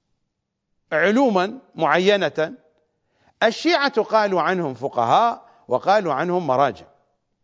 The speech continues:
بمثابة فراش المستشفى. الاضطرار يدفعنا إلى ذلك،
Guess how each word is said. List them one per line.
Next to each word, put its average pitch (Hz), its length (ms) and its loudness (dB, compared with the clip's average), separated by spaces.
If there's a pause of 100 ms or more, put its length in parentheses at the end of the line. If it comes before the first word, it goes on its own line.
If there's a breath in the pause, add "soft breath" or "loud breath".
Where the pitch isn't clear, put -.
(3000)
بمثابة 214 920 0 (240)
فراش 240 540 2
المستشفى. 180 640 -4 (3000)
الاضطرار 214 800 2
يدفعنا 196 640 -2
إلى 127 180 -4
ذلك، - 520 -10